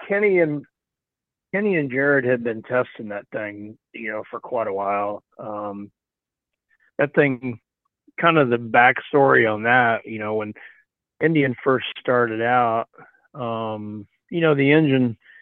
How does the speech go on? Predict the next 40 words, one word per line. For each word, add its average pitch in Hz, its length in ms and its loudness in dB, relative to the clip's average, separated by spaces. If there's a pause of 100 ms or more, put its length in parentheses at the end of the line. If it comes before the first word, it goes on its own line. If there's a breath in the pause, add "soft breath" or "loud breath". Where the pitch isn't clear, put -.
(640 soft breath)
it 165 100 4
was 151 180 4
a - 100 -4
cool 180 300 6
engine. 170 280 4
It 160 100 2
was - 100 -8 (120)
small, 143 440 6
it 120 60 -2
was 107 80 -10
light, 131 440 4
but 117 160 -6
it 117 180 -6
didn't, 135 360 2 (260)
and 139 80 -2
it 135 60 -4
made 131 200 2
good 123 200 -2
power, 135 340 4
but 110 160 -6
it, 107 180 -4
it 113 200 -8
wasn't 120 500 0
tractable. 107 720 -2
And 104 240 -10
through 123 400 0
Kenny 127 280 -2
and 113 120 -10
Jared 120 380 0 (120)
keep, 117 160 -6 (560)
keeping 123 300 -4
developing 117 720 -4
it, 120 220 -2
and 107 100 -14 (480 loud breath)
Indian 123 480 0
being, 113 540 -6 (380)
you 120 100 -8
know, 104 340 -8 (1040 soft breath)
wise 127 320 4
enough 117 300 0